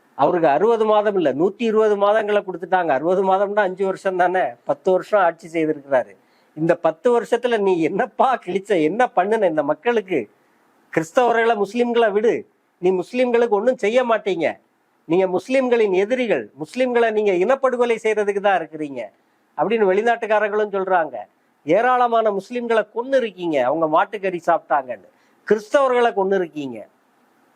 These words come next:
எவ்வளவோ மனித உரிமை ஆர்வலர்களை, எழுத்தாளர்களை, பத்திரிகையாளர்களை சிறையில போட்டிருக்கீங்க. இதெல்லாம் விடுங்க. உன்னை நம்பி ஒரு கூட்டம் இருக்குல்ல,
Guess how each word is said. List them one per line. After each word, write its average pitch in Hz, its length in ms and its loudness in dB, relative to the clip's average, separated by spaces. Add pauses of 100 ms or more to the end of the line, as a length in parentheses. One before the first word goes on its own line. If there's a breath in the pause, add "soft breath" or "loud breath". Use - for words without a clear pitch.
எவ்வளவோ 269 540 2
மனித 233 360 2
உரிமை 262 280 2
ஆர்வலர்களை, 208 640 0
எழுத்தாளர்களை, 233 760 0
பத்திரிகையாளர்களை 226 800 -2 (100)
சிறையில 277 320 0 (100)
போட்டிருக்கீங்க. 147 580 -10 (360)
இதெல்லாம் 196 760 2
விடுங்க. 170 300 0 (1080)
உன்னை 254 320 2
நம்பி 370 480 2
ஒரு 370 260 4
கூட்டம் 320 360 0
இருக்குல்ல, 202 360 -2